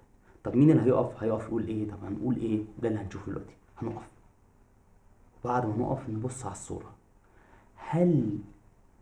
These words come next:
الصورة لما بدأت تبان شوية هنقدر نحقق المستقبل ولا لأ؟ هل البنفيتس بدأت تطلع زي ما متوقعين ولا لأ؟ هل أنا ماشي صح ولا لأ؟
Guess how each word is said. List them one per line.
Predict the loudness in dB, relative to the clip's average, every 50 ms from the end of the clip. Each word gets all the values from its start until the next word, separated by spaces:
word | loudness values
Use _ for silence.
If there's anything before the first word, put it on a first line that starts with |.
| -20 _ _ -20 _ _ _ _ _ _ _ _ _ -18
الصورة | -18 -18 -12 -2 2 4 4
لما | 6 4 4 2 2 2 2
بدأت | 2 2 4 2 2 0 -2 -4
تبان | -4 0 2 2 0 0
شوية | 0 -2 0 0 0 0 0 -2 -4 -6 -8 -12 -18 -20 -20 _ _ _ -12 -6
هنقدر | -2 0 0 2 0 0
نحقق | -2 -2 -4 -6 -4 -4
المستقبل | -4 -6 -6 -8 -8 -6 -6 -4 -4 -4 -4 -6
ولا | -6 -4 -6
لأ؟ | -6 -6 -8 -12 -18 -20 -20 -20 _ -20 _ _ _ _ _ _ -20 -20 -20 -20 -20 -20 -20 -20 _
هل | 2 8 10 10 12 12 12 10 8 6 2 0 -4 -4
البنفيتس | 0 4 6 8 8 6 4 0 2
بدأت | 4 6 6 6 4
تطلع | 2 0 0 0
زي | 2 2
ما | 4 4
متوقعين | 2 2 2 0 0 -2 -2 -2 0 0
ولا | 0 -2
لأ؟ | -4 -4 -6 -6 -8 -10 -12 -12 -16 -20 -20 -20 -20 -20 -20 -20 -20 -20 -20 -20 _ _ _ _ _ _ -14 2
هل | 6 10 10 12 12 12
أنا | 12 12
ماشي | 10 8 8 6 2
صح | -2 0 0 0 0 0 0 0
ولا | 0 0 2
لأ؟ | 2 2 0 -2 -6 -10